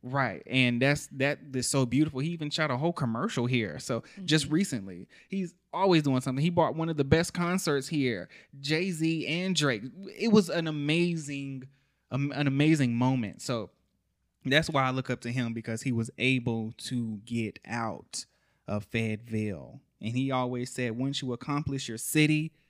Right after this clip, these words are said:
Speaker 1: you have to go somewhere else. You have to move on to something better."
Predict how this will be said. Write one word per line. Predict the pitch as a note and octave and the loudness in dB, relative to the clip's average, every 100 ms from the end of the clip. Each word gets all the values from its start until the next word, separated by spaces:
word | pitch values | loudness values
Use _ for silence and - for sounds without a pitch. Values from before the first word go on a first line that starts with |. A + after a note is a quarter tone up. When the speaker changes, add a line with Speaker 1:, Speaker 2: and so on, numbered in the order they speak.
| _ _ | _ _
Speaker 1:
you | B2+ A#2 | -4 -2
have | B2 B2 B2+ | 0 0 0
to | - A#2+ | -6 -10
go | A2 A2+ A2 A2+ | -4 -2 -2 -4
somewhere | - A#2 A2 G#2+ G#2+ F2+ | -6 -4 -4 -4 -4 -6
else. | G2+ F#2 - | -8 -8 -6
You | G#2+ | -6
have | A2 - | -6 -6
to | |
move | A2 A2 G#2+ | -6 -6 -6
on | G#2+ G#2 | -8 -8
to | G#2+ | -12
something | - G#2+ - G2+ | -12 -12 -10 -8
better." | G#2+ F#2 C2+ C#2 | -6 -8 -8 -14